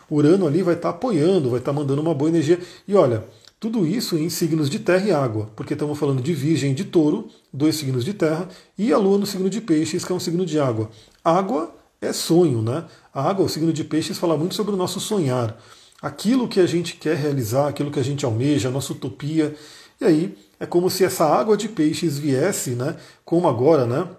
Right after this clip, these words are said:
que sejam as boas surpresas. Eu também espero isso, né? Mas, novamente, como temos aí um trígono e um sexto, eu acredito que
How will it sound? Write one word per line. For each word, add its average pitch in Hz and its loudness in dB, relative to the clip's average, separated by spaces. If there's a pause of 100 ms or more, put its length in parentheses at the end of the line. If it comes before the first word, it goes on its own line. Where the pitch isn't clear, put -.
(800)
que 165 -8
sejam 139 2
as 123 2
boas 135 2
surpresas. 196 4
Eu 165 4
também 170 2
espero 160 2
isso, 214 -2
né? 175 -2 (320)
Mas, 233 -4
novamente, 208 2
como 175 0
temos 151 -2
aí 135 2
um 131 -2
trígono 196 -2
e 147 -2
um 139 0
sexto, 160 0
eu 196 0
acredito 170 -2
que 208 -8